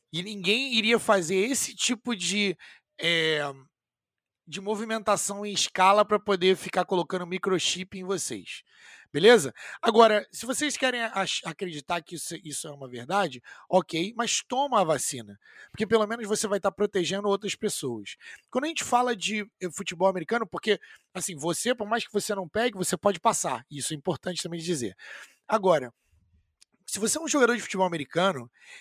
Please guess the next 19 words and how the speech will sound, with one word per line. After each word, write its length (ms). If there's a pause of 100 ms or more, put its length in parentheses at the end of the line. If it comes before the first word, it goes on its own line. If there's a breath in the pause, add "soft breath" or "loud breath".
(140 loud breath)
eu 100
acho 160
que 80
esses 220
caras, 300
eles 140
se 120
esquecem 480
do 100
privilégio, 960 (240 loud breath)
da 120
quantidade 640
de 80
privilégios 720
somados 600
e 40
multiplicados 840
e 80
exponenciais 1000